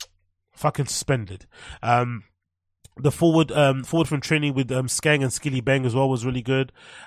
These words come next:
Um, and I also enjoyed Bam Bam. Bam Bam kind of reminded me of this one,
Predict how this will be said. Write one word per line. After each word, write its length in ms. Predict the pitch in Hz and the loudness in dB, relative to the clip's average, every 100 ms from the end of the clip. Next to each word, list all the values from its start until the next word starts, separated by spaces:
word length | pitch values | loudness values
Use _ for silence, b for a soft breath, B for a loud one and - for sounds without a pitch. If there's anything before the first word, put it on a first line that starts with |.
| B | B
Um, 440 | 120 120 120 123 - | 0 0 0 -6 -4
and 120 | 131 | -2
I 40 | |
also 320 | 123 143 147 135 | 0 0 2 2
enjoyed 560 | 131 113 131 123 104 | 0 2 2 0 0
Bam 280 | 139 135 127 | 4 4 4
Bam. 420 | 131 135 143 160 _ B B | 6 6 4 -4 _ B B
Bam 180 | 175 208 | 4 6
Bam 200 | 214 214 | 6 2
kind 220 | - 185 | 2 -2
of 100 | 180 | 0
reminded 440 | 151 147 160 165 139 | -2 -2 -2 0 -2
me 100 | 131 | -2
of 140 | 120 | -4
this 160 | 123 - | -6 -8
one, 540 | 120 143 143 139 135 | -6 -4 -4 -6 -12